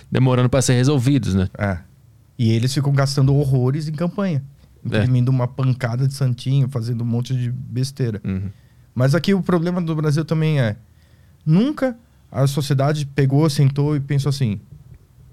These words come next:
Speaker 2: "Todas as empresas te-, tiveram enxutamento, todas as empresas reduziram", igual o estudo de vocês. O estudo de vocês consegue, é um estudo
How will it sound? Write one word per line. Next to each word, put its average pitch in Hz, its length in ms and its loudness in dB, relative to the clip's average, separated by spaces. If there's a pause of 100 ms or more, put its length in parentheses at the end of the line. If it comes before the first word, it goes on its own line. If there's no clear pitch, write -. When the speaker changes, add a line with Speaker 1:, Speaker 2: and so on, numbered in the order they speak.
(260)
Speaker 2:
"Todas 254 260 2
as 226 80 0
empresas 196 460 2
te-, 165 280 0
tiveram 160 480 -2
enxutamento, 139 760 0 (380)
todas 139 240 2
as 139 60 4
empresas 135 320 0
reduziram", 131 520 0
igual 101 180 -2
o - 20 -2
estudo 139 260 -2
de 139 80 2
vocês. 143 480 -2 (400)
O - 60 -20
estudo 123 180 -2
de 123 60 -2
vocês 120 280 -2
consegue, 131 420 0
é 120 260 0
um 120 60 0
estudo 120 380 -4